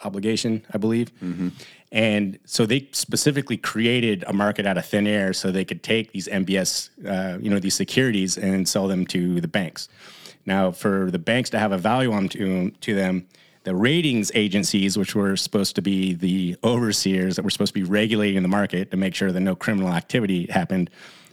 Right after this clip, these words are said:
Speaker 1: they didn't know what they were looking at because, and they almost all got, like, triple A ratings. Now, this was done by bundling the tranches in such a way, 'cause we're talking about tens of thousands of loans in one bundle,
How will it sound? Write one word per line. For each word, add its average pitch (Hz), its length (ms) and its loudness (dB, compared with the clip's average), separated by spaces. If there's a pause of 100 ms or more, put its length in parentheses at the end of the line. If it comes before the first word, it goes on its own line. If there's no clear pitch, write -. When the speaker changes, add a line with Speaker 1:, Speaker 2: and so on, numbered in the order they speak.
(140)
Speaker 1:
they 127 100 4
didn't 139 180 2
know 120 220 2
what 104 160 0
they 101 160 0
were 90 400 0
looking 101 340 2
at 82 200 -6 (400)
because, 101 480 0 (180)
and 104 80 0
they 110 80 2
almost 120 300 0
all 113 240 2
got, 101 320 0
like, 90 160 -2
triple 90 280 -2
A 92 140 0
ratings. 87 480 0
Now, 92 140 0
this 107 200 0
was 104 120 0
done 101 280 2
by 92 140 0
bundling 104 540 0
the 98 80 -2
tranches 104 500 0
in 95 80 0
such - 240 0
a 90 40 0
way, 95 520 0 (380)
'cause 104 120 -4
we're 117 60 2
talking 123 300 2
about 98 260 0
tens 107 220 0
of 101 80 -2
thousands 92 320 0
of 92 80 2
loans 95 520 0
in 95 200 0
one 90 180 2
bundle, 90 400 -2